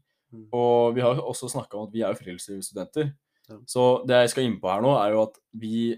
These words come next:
Speaker 2: har funnet, altså, vi har ikke funnet, men
Speaker 1: Mm.
Speaker 2: vi skjø-, skjønner og vet
Speaker 1: Mhm.
Speaker 2: at å drive med andre ting kan gi deg samme gleden som å dra på denne festen.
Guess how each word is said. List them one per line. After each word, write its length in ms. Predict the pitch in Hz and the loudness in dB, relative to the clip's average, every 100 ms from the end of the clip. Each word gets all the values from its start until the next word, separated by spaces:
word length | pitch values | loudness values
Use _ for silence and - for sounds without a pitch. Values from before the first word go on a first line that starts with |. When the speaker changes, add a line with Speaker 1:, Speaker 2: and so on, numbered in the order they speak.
| - | -6
Speaker 2:
har 140 | 113 | -10
funnet, 260 | 117 98 - | -8 -10 -10
altså, 220 | 107 101 87 | -8 -8 -8
vi 60 | 87 | -12
har 60 | 87 | -14
ikke 80 | - | -16
funnet, 400 | - 90 76 95 - | -14 -16 -14 -16 -16
men 160 | 101 107 101 | -14 -12 -10
Speaker 1:
Mm. 60 | 107 | -8
Speaker 2:
vi 100 | 110 | -8
skjø-, 320 | - - 98 | -8 -14 -14
skjønner 400 | - 98 90 143 - | -14 -14 -8 -8 -8
og 140 | 95 | -14
vet 260 | 82 127 - _ _ _ | -12 -12 -12 _ _ _
Speaker 1:
Mhm. 160 | 110 110 | -20 -10
Speaker 2:
at 120 | 104 | -10
å 80 | 113 | -6
drive 300 | 123 107 78 | -6 -8 -8
med 100 | 95 | -6
andre 180 | 98 92 | -6 -8
ting 260 | - 135 139 | -8 -8 -6
kan 180 | 107 98 | -8 -8
gi 120 | 85 | -6
deg 100 | 107 | -4
samme 220 | 117 110 | -4 -6
gleden 300 | 98 101 85 - | -8 -8 -8 -10
som 140 | 98 | -14
å 60 | 95 | -10
dra 140 | 85 | -10
på 100 | - | -8
denne 160 | 135 85 | -10 -10
festen. 240 | - - | -12 -14